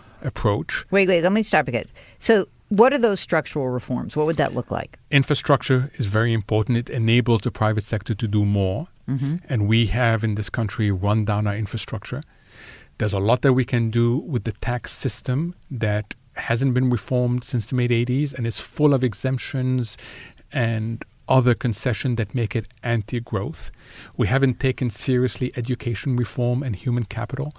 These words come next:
Speaker 1: We haven't done enough on labor retooling and labor retraining. There's a whole set of issues. And the irony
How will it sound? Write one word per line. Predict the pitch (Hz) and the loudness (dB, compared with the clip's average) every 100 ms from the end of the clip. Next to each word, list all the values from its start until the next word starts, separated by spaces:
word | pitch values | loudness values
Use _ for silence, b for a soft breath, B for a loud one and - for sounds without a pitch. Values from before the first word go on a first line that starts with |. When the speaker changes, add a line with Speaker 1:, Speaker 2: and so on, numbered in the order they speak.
| B B B | B B B
Speaker 1:
We | - - | -6 -2
haven't | 127 131 110 | 0 2 2
done | 123 123 | 0 0
enough | 120 120 127 - - - B B B - | 0 0 -2 -6 -18 -20 B B B -4
on | 131 117 113 117 107 b - | 0 2 2 -2 -6 b -4
labor | 107 120 120 | 2 4 4
retooling | 113 120 - - 127 120 120 | 2 0 -2 0 2 2 2
and | 113 107 | 2 2
labor | 110 120 | 2 0
retraining. | 117 113 - - 120 127 | 0 -2 -4 -2 0 0
There's | 143 160 | 0 0
a | 143 | 0
whole | - 214 | 0 -2
set | - - 165 | -2 -2 0
of | 147 | 2
issues. | 135 - 113 101 - B B - | 0 -2 -6 -6 -10 B B -8
And | 160 | -6
the | 165 - | 0 4
irony | 165 214 196 139 | 6 6 4 2